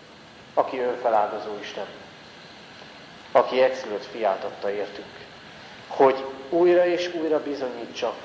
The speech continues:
láttassa velünk. Ennyire bízhatunk benne. Ennyire bizalommal fordulhatunk hozzá, mert ezt is megtette értünk.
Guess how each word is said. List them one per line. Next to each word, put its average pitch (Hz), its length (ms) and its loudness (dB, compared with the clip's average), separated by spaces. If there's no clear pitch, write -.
láttassa 139 840 2
velünk. 113 480 -2
Ennyire 135 460 4
bízhatunk 101 560 -10
benne. 95 400 -10
Ennyire 151 460 4
bizalommal 113 680 0
fordulhatunk 107 640 -4
hozzá, 110 340 -4
mert 131 360 4
ezt 170 280 0
is - 280 -8
megtette 113 520 -4
értünk. 107 500 -8